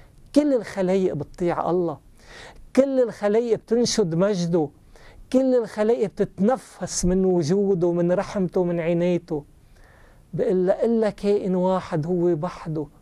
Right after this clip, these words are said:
بيعصي وبيتمرد وبيخطي، هو الإنسان". وبيقول لها: "أنا ما بحب إلا الإنسان". تصوروا هالحب الإلهي أحبائي،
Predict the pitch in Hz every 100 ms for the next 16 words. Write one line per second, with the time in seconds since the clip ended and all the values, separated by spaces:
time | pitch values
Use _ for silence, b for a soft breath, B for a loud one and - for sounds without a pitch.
0 | - 143 170 151 139 - - - b b
1 | b b b - 190 208 208 196 208 185
2 | 165 135 113 - _ _ - 180 160 170
3 | - - 156 131 165 151 143 147 143 -
4 | 151 147 139 B B B B 151 147 180
5 | 175 165 165 - 175 160 151 151 - -
6 | 135 120 135 131 131 - 127 - 156 -
7 | - - b b b b b - _ -
8 | - - - - 170 156 151 151 143 143
9 | - 139 120 135 - 139 135 135 127 -
10 | - 147 156 156